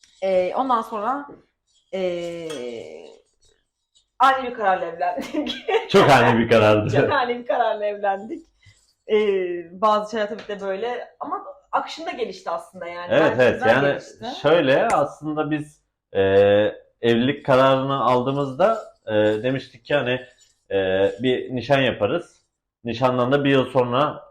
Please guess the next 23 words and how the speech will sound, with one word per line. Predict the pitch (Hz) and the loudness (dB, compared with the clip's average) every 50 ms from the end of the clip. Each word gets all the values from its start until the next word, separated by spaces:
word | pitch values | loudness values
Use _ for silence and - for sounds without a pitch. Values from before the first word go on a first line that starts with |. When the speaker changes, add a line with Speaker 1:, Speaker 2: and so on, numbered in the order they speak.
| - 110 | -6 -2
Speaker 2:
e, | 110 107 107 107 107 104 - - - _ _ _ - 113 | 0 2 2 2 2 2 0 -2 -8 _ _ _ -6 -4
düğünümüzü | 113 120 117 120 120 117 120 123 | -2 0 0 -2 -2 0 2 2
yaparız | 117 - 98 92 85 80 78 | 2 2 0 -4 -6 -6 -6
demiştik. | 87 85 82 80 - - 156 180 - - _ _ _ _ _ _ _ | -8 -8 -10 -12 -14 -10 -10 -10 -10 -12 _ _ _ _ _ _ _
Speaker 1:
Aynen. | - 190 196 190 165 160 123 | -10 -10 -8 -10 -10 -8 -2
Speaker 2:
Malum | 123 123 120 113 113 110 120 - - - _ _ _ _ _ _ _ | 0 2 4 4 4 2 -2 -4 -10 -16 _ _ _ _ _ _ _
şartlar. | - - 139 127 120 - - 101 95 98 - - | -6 0 2 2 2 2 2 2 2 2 2 0
Speaker 1:
Şartlar, | - 208 185 185 - 170 156 160 147 - - _ _ - | -4 -4 -4 -4 -4 -8 -8 -8 -10 -12 -16 _ _ -16
evet | 160 160 160 - - - | -14 -14 -14 -16 -14 -10
şartlar. | 196 185 185 - 180 185 - 196 170 165 | -10 -10 -8 -6 -6 -6 -6 -8 -10 -6
Dolayısıyla | 190 196 185 185 185 - 110 117 123 | -4 -2 -2 -2 -4 -4 -2 2 2
Speaker 2:
Değişti. | 131 127 120 - - - - 95 110 156 196 - - - _ _ | 4 4 2 0 0 0 2 4 4 4 2 0 -8 -18 _ _
Biz | - 113 123 123 117 104 98 | -10 -6 -4 -4 -4 -2 2
de, | 117 123 139 151 156 - - - - _ _ _ | 4 4 4 4 2 0 -2 -8 -14 _ _ _
e, | - 104 104 101 | -2 -2 -2 0
bir | 117 131 | 2 4
anda | 131 117 104 101 107 113 143 156 156 139 - - - - _ _ | 4 4 4 2 2 2 4 4 4 2 0 -4 -10 -20 _ _
Speaker 1:
bir | - - | -16 -8
sene | - 285 247 240 | -6 -4 -4 -2
öne | 233 220 | -4 -6
çektik. | - - 185 - - - - 107 | -6 -8 -10 -12 -12 -8 -2 0
Speaker 2:
Evet. | 104 101 - - 247 - - - - | 2 2 2 0 -2 -8 -10 -6 -2
Speaker 1:
<laughs> | 302 269 277 - - - - - - - - | 0 0 0 0 0 0 0 0 0 -4 -8